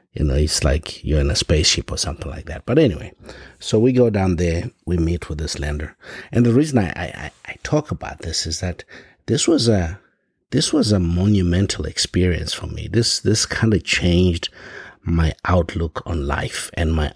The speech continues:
outlook on a lot of things, because this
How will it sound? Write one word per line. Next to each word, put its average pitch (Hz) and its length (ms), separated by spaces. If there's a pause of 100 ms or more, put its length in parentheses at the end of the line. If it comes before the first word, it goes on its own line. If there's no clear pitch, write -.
outlook 85 480
on 76 100
a 73 80
lot 98 180
of 104 80
things, 82 280
because 82 580 (920)
this 110 600